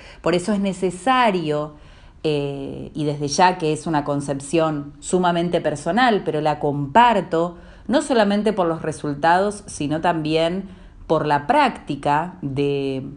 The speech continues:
de, de difundir esto, es necesario tener los espacios de conexión con la divinidad, es necesario tener nuestro altar limpio,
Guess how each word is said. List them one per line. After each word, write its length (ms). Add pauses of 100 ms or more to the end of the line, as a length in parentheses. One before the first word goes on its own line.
(540)
de, 220
de 180
difundir 640
esto, 640 (240)
es 140
necesario 800
tener 440
los 260
espacios 640
de 80
conexión 680
con 160
la 80
divinidad, 680
es 120
necesario 1080 (340)
tener 540
nuestro 360
altar 760 (220)
limpio, 920